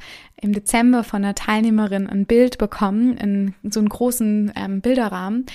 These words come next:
Und da waren dann verschiedene Bilder drin, die sie gemacht hat vom Retreat, von uns und auch von mir. Und es ist unglaublich schön, auch im Nachgang so liebe Nachrichten zu bekommen, dass die Teilnehmerinnen immer noch,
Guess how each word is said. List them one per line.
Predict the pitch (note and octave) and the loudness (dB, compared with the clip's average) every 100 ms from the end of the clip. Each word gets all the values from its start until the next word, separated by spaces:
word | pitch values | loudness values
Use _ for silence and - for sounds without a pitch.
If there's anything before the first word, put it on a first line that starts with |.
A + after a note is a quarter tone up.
| - - - - | -18 -20 -18 -6
Und | A3 G#3+ G#3 | 0 0 0
da | G#3+ | -2
waren | G#3+ A3+ | 0 0
dann | A3 G#3+ | 0 0
verschiedene | A3 - B3 A#3+ G#3 | 0 0 2 2 2
Bilder | A3 A#3+ A#3+ | 4 4 2
drin, | A#3+ - G3+ | 0 0 2
die | G3+ | 2
sie | G3+ G#3+ | 2 0
gemacht | G3+ G3 G#3 - | 0 0 -2 -4
hat | G#3+ G3 - _ _ _ _ _ - - | -4 -4 -12 _ _ _ _ _ -10 -10
vom | - - G#3+ A3 | -6 0 2 2
Retreat, | A3 - B3 B3 | 0 0 0 0
von | - G#3+ G#3 | -2 -6 0
uns | A#3+ C4 B3 | 6 6 6
und | G#3 | 0
auch | G3+ | -6
von | - G#3+ | 0 4
mir. | A#3+ B3 G#3+ | 6 6 4
Und | G3+ - - - - - - | -2 -4 -12 -18 -20 -18 -10
es | G#3+ | -6
ist | G#3 - | -6 -2
unglaublich | B3 A#3+ A3+ G#3+ G#3+ G3+ | 2 4 2 0 -2 -4
schön, | - G#3+ G#3+ G3+ | -2 0 0 -2
auch | G3+ G3+ | -4 -4
im | G#3+ | 0
Nachgang | G#3+ G#3+ A#3+ - G#3+ G#3+ | 2 2 0 -2 0 0
so | G#3+ G#3+ | 0 0
liebe | G#3+ A3 | 2 2
Nachrichten | G#3 G#3+ A3+ A#3 G#3+ G#3+ | 2 0 -2 -4 -2 -4
zu | G3+ G3+ | -4 -4
bekommen, | G#3 - G3+ G3+ G3+ | -6 -4 -2 0 0
dass | G3 - | -2 -6
die | G#3 | -8
Teilnehmerinnen | - G#3+ A3 G#3+ G#3 G#3 G3+ | -4 -2 2 2 2 0 -2
immer | A#3 A3+ | 0 0
noch, | G#3 G3+ | 0 -2